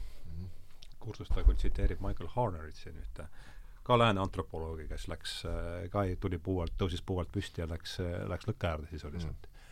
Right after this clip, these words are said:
Speaker 2: Ja, ja noh, tema ütleb, et lääne kultuur on etnotsentriline ja kognitsentriline. Noh, etnotsentriline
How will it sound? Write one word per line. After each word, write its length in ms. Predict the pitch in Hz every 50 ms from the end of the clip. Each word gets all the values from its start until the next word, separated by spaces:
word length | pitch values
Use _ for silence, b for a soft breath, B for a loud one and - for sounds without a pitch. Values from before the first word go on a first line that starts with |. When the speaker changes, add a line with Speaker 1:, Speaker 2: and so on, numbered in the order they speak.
| B B B B B B B B B B B - - - - - 113 98 98 95 92 90
Speaker 2:
Ja, 200 | 87 87 90 90 98 98
ja 100 | 92 90
noh, 80 | 95 - -
tema 180 | 101 101 92 87 85 87
ütleb, 320 | 87 87 - - 92 87 90
et 140 | 87 - -
lääne 260 | 95 95 92 90 85
kultuur 520 | - 90 85 - - - 98 95 92 - 87
on 80 | 90
etnotsentriline 960 | 107 120 120 - 92 87 - - 95 92 90 - - 90 85 85 85 87 85 85
ja 100 | 87 87
kognitsentriline. 880 | 87 117 113 101 92 80 - - 85 80 78 - 85 78 76 76 76 73 76
Noh, 100 | 87 87
etnotsentriline 680 | 90 - 90 78 - - 87 82 - 92 82 82 82